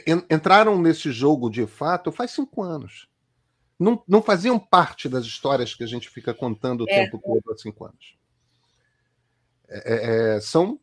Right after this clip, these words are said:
Speaker 1: jogadores novos. É,
Speaker 2: Impressionante isso.
Speaker 1: e, e, e, e a gente vai continuar falando deles por bastante tempo, né?
Speaker 2: Até aparecerem os novos.
Speaker 1: Até aparecerem os novos, naturalmente.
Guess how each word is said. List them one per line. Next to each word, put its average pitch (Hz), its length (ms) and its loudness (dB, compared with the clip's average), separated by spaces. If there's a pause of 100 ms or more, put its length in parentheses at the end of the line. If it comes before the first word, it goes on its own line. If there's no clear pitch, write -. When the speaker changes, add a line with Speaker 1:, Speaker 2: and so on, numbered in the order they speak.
Speaker 1:
jogadores 269 520 -2
novos. 175 600 -6
É, 107 500 -8
Speaker 2:
Impressionante 170 680 -8
isso. - 260 -20 (2000)
Speaker 1:
e, 110 100 -10
e, 135 300 -4
e, 139 340 -4
e 139 40 -2
a 131 40 -2
gente 160 280 -6
vai 156 200 0
continuar 156 340 -4
falando 135 380 0
deles 139 640 -6 (500)
por 135 120 -2
bastante 147 440 0
tempo, 180 360 -8
né? 110 220 -8 (380)
Speaker 2:
Até 214 300 2
aparecerem 208 600 0
os 208 120 -4
novos. 165 420 -12 (960)
Speaker 1:
Até 170 220 0
aparecerem 143 540 -4
os 196 100 -14
novos, 131 640 -10 (160)
naturalmente. 143 880 -6